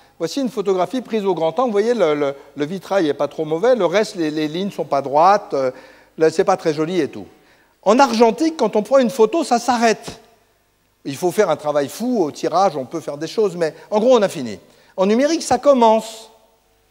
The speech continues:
Et qu'est-ce qu'on peut faire avec des calculs totalement automatiques qui seront expliqués dans un séminaire ? On peut prendre la photo et faire ça. Défaire l'intégralité des distorsions de l'objectif. Alors, ce n'est pas seulement un gadget.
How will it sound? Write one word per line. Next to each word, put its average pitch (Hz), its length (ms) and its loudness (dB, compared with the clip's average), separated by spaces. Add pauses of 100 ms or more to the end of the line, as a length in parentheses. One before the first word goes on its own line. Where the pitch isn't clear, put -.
(340)
Et 160 100 -4
qu'est-ce 214 180 2
qu'on 214 140 0
peut 180 120 0
faire 277 260 4
avec 180 180 2
des 185 80 2
calculs 196 340 -2
totalement 226 520 2
automatiques 165 520 -6
qui 170 100 -10
seront 147 280 -4
expliqués 208 500 -2
dans 147 140 -8
un 127 80 -4
séminaire ? 131 520 -6 (360)
On 147 80 -12
peut 156 100 -4
prendre 196 220 0
la 143 80 -2
photo 170 280 -2
et 170 40 2
faire 151 200 -10
ça. 92 220 -16 (800)
Défaire 254 600 4
l'intégralité 190 800 0
des 185 120 -8
distorsions 175 540 -10
de 180 60 -10
l'objectif. 135 640 -14 (920)
Alors, 170 180 0
ce 262 140 -2
n'est 254 40 -8
pas 339 120 0
seulement 220 320 0
un 156 100 0
gadget. 110 540 -6